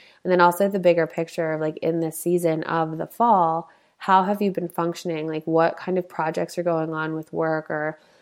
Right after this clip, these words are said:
what kinds of things are you doing around your house, or y-, those kinds of things. And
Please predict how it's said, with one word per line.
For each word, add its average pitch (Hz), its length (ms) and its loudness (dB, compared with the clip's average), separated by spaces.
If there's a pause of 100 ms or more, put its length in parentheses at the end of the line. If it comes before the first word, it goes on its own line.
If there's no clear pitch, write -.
(160)
what 180 140 4
kinds 190 240 0
of 180 100 -4
things 175 260 2
are 175 80 2
you 170 120 2
doing 165 180 0
around 160 280 -6
your 160 80 -6
house, 160 440 -4
or 165 80 -2
y-, - 240 -6 (280)
those 175 280 4
kinds 180 260 -6
of 165 140 -4
things. 165 460 -2
And 160 380 -4